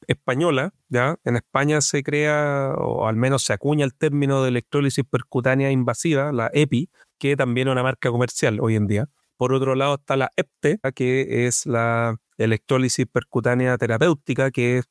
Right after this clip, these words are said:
muy similar en cuanto como a características, aplicación, usos. De hecho, todas trabajan con corrientes galvánicas, es más o menos lo mismo. Y después de esto viene el advenimiento de la mep,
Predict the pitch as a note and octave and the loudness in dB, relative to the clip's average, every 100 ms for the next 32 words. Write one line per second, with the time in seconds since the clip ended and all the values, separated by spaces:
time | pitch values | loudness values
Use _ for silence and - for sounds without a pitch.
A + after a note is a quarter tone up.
0 | - A#2+ C3 C3+ C#3 C3+ C3+ C#3 B2 - | -4 0 0 0 -2 0 0 0 -2 -2
1 | C3 - B2+ B2 B2 A#2 - A#2 A#2 - | -2 -2 0 0 2 0 0 -2 0 0
2 | B2 C3 A2 B2+ B2+ A#2 A#2 A2+ G#2 - | 0 0 -2 -4 0 2 2 0 0 0
3 | C3+ - C3+ - C3+ - _ _ A2+ C#3 | 0 0 -2 0 -2 -4 _ _ -2 -2
4 | - A#2+ C3 C#3+ - C3+ C#3 C#3 - C#3 | 0 -2 0 -2 -2 -2 0 -2 -2 -4
5 | B2+ C#3 C3 C#3 - C#3 B2 B2+ A#2+ D#3+ | -4 -2 0 0 -2 -2 0 -2 0 0
6 | C#3 A#2+ B2 C3+ A#2+ A#2 A#2 A#2+ A#2+ A#2 | 0 0 -2 -2 -2 0 0 2 2 2
7 | B2+ A2+ G2+ D3 - D#3 F3+ G3+ - A#2 | 0 0 0 -2 -2 -2 0 0 -2 -6
8 | B2 - G3 E3+ F#3 - G#3 F3+ D3 D3+ | -4 -2 -2 -2 -4 -4 -4 -2 0 0
9 | D3 C#3 B2+ C3+ C3+ C#3+ C#3+ D3+ C#3 C3+ | 0 0 0 0 2 0 -2 0 0 0
10 | B2 D3 | 0 -2